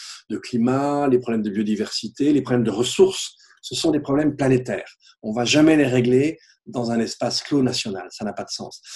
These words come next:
Donc, cet État stratège, il serait là, euh, il établirait, il contracterait à l'échelle internationale sur un certain nombre d'objectifs globaux. Alors là, je rêve, hein, parce que pour le moment, avec, euh,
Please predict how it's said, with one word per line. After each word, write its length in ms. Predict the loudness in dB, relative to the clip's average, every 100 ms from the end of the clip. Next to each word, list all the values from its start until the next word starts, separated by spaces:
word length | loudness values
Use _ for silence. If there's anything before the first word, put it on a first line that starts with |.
| -18 -6
Donc, 200 | -2 0
cet 200 | 0 0
État 240 | 2 2
stratège, 640 | 0 -2 -2 0 6 6 6
il 60 | 0
serait 240 | -2 4
là, 460 | 6 6 6 4 2
euh, 40 | -4 -10 -14 -6
il 140 | 0
établirait, 760 | 0 2 0 2 2 4 6 6
il 240 | 4 2
contracterait 720 | 0 -2 -2 -4 -2 -2 2
à 60 | 4
l'échelle 260 | 4 4 0
internationale 800 | 0 -2 -4 -2 -2 0 0 -2
sur 240 | -2 -4
un 40 |
certain 220 | -4 -2 2
nombre 140 | 2
d'objectifs 480 | 0 -4 -6 -10 -6
globaux. 380 | -2 4 6 6
Alors 160 | 2
là, 140 | -2 -4
je 120 | -4
rêve, 240 | -2 -2
hein, 60 | -2
parce 140 | -6
que 80 | -12
pour 140 | -8
le 60 | -4
moment, 320 | -2 -2 -2
avec, 260 | -4 -6 -6
euh, 120 | -10